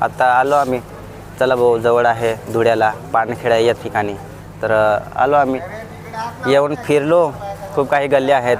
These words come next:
परंतु इथं आदिवासींचं, म्हणजे, आम्हाला खूप कमी पाहायला भेटलं. इथं काय काय जास्त पाहायला भेटलं दुकानामध्ये तर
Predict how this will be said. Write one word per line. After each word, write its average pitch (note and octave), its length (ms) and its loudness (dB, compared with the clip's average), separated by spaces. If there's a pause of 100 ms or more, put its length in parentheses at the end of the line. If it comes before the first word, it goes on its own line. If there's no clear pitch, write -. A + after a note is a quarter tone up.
(100)
परंतु C#3 300 0
इथं D3 260 2
आदिवासींचं, C3+ 600 2
म्हणजे, B2+ 420 4 (220)
आम्हाला B2 300 0
खूप C3 140 -2 (160)
कमी C#3 240 2
पाहायला B2 320 0
भेटलं. G#2+ 280 0
इथं A2+ 280 0 (400)
काय B2+ 140 2
काय B2+ 240 4
जास्त A#2+ 260 0
पाहायला A#2+ 400 2
भेटलं A#2 280 0
दुकानामध्ये A2 520 0
तर A2 180 -2